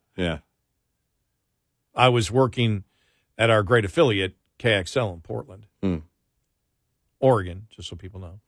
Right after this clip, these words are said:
Speaker 1: Mm-hmm.
Speaker 2: Uh, and living not far away from where the panel from the airplane dropped. <laughs>
Speaker 1: Yeah, right.
Speaker 2: But, um, I, I just remember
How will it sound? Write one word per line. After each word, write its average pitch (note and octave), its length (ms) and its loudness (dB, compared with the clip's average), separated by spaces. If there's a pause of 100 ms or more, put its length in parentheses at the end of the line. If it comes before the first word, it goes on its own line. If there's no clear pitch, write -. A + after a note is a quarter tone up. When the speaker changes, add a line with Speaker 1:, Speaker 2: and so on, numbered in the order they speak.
Speaker 1:
Mm-hmm. F2+ 260 -6 (1200)
Speaker 2:
Uh, G2+ 460 0
and A#2+ 160 2
living B2 240 2
not A2 220 0
far G#2+ 240 2
away G#2+ 340 0
from A2 220 -8
where G#2 100 -2
the F#2+ 100 -4
panel A2+ 460 0
from G#2 240 -10
the G2 140 -6
airplane A2+ 420 -6
dropped. F#2 460 -14
<laughs> - 720 -10
Speaker 1:
Yeah, C3 180 6 (260)
right. G#2+ 240 0 (760)
Speaker 2:
But, A#2 400 4 (400)
um, F#2+ 540 0 (760)
I, A#2 300 4
I B2 60 4
just A2+ 260 -4
remember G2+ 580 -2